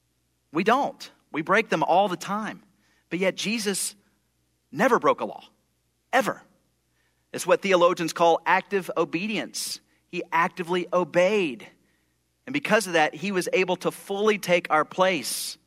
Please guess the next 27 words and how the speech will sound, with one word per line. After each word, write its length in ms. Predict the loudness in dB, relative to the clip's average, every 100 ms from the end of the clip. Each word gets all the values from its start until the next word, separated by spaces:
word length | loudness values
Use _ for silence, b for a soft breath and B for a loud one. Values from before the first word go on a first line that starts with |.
| _ _ _ _ _ _ -14
And 80 |
so 100 | -6
we 140 | -4 -2
could 120 | 0
look 200 | 0 -2
at 80 | 0
that 200 | 0 0
with 160 | -4
great 320 | -2 -2 -2 -4
thanksgiving. 520 | -6 -6 -6 -4 -4
So 160 | -4
how 160 | 0 0
did 120 | 0
Jesus, 520 | -4 -6 -2 -4 -4 -12 B B
how 120 | -2
did, 240 | -2 -4
how 160 | -6 -2
did 80 | -2
his 180 | -2
life 320 | 0 0 0 -4
prove 220 | -6 -4
his 160 | -4
name? 400 | -6 -6 -6 -10 -12 b b b _ _ _
Well, 240 | 0 0
it 100 | 0
proved 360 | -2 0 0 0
that, 280 | -2 -2